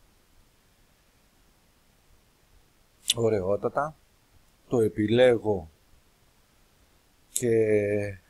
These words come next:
εδώ θα αλλάξω το κείμενο επάνω και θα γράψω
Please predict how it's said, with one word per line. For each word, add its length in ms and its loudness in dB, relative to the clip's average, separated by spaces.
εδώ 460 -4
θα 300 -4
αλλάξω 640 0
το 140 -8
κείμενο 420 -10
επάνω 600 -8
και 60 -20
θα 200 -18
γράψω 720 -8